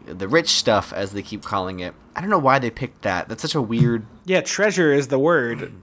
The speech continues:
Speaker 1: Yeah. Like, what, is treasure trademarked?
Speaker 2: I wonder if, um,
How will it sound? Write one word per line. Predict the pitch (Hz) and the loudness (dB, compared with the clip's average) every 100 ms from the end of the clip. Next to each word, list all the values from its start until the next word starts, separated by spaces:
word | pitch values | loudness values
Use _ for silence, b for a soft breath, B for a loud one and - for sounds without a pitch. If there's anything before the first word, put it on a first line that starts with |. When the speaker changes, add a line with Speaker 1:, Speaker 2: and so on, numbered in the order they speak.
| _ - | _ -4
Speaker 1:
Yeah. | 170 135 85 - _ _ _ - | 2 2 2 -10 _ _ _ -4
Like, | 131 | 0
what, | 139 | 2
is | 110 | 0
treasure | - 139 135 131 | 0 2 4 2
trademarked? | - 123 139 170 196 - - B B B B B | 2 0 2 0 0 -2 -18 B B B B B
Speaker 2:
I | 143 | 2
wonder | 160 220 262 | 4 6 6
if, | 269 220 - - | 4 4 0 -6
um, | 151 123 113 104 95 | -2 0 0 -2 -10